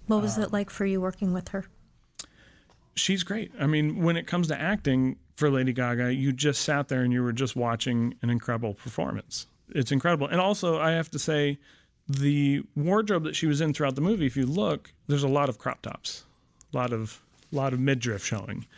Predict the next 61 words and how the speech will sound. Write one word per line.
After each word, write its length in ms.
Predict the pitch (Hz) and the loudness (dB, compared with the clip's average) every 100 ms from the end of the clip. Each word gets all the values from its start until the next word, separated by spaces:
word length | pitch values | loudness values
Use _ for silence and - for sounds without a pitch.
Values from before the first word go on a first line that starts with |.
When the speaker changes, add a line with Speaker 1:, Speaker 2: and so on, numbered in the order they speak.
| - - 143 | -20 -6 -2
Speaker 2:
And 100 | 131 | 0
to 40 | |
put 180 | - 135 | 0 0
a, 120 | 127 - | 0 -2
a 160 | 123 120 | -2 0
radio 260 | 120 180 170 | 0 0 0
mic 240 | 110 107 | 0 -2
on 120 | 110 | -2
that 220 | 110 120 | -2 -2
is, 180 | 123 113 | -4 -6
is 240 | - 131 120 | -4 -2 -2
tough. 480 | - 101 - - - - - | -4 -6 -6 -12 -20 -14 -4
And 160 | 120 120 | -2 -2
every 220 | 127 135 | -2 -2
day 300 | 135 139 151 | 0 0 0
they 180 | 139 143 | -2 -2
would 200 | 147 131 | -2 -4
tape 400 | - 151 - - | -2 -2 -2 -4
that. 280 | 135 131 - _ - - - | -2 -2 -8 _ -20 -20 -6
The, 120 | 175 165 | -2 0
the 180 | 147 | 2
wardrobe 380 | 143 156 156 147 | 2 2 2 -2
people 240 | 143 139 139 | -2 -2 -2
would 120 | 135 | -2
take 160 | 139 | -4
care 180 | 131 127 | -2 -4
of 100 | 113 | -4
it 80 | 123 | -6
for 240 | - 120 120 | -4 -2 -2
us, 320 | 139 - - 214 | -4 -8 -10 -4
um, 320 | 120 104 107 | -2 -2 -2
back 240 | 107 117 113 | 0 -2 -2
at 100 | - | -4
base 180 | 110 - | -4 -2
camp. 240 | 120 139 | -4 -2
They 100 | 131 | 0
would 180 | 127 120 | 0 -2
tape 300 | - 139 135 | -2 -2 -2
her 100 | 147 | -2
radio 260 | 131 117 117 | 0 0 0
mic 340 | 110 120 - | 0 -2 -8
to 100 | - | -6
the 60 | 139 | -4
back 220 | 127 139 | -2 -2
of 80 | 143 | -2
her 60 | 151 | -2
neck. 340 | 190 180 - _ _ _ _ - - | -2 -4 -8 _ _ _ _ -14 -4
I 40 | |
mean, 80 | 143 | -2
can 100 | 131 | 0
you 60 | 139 | -2
imagine 260 | 131 131 135 | 0 -2 -2
having 220 | 139 135 | 0 -2
something 240 | 135 - | -2 -4
taped 220 | 127 131 - | -2 -4 -2
to 60 | |
your 60 | 131 | -2
neck 200 | 127 - | -2 -6
for 100 | 127 | -6
three 180 | 139 139 | -4 -2
months? 380 | 151 170 - | -2 -4 -6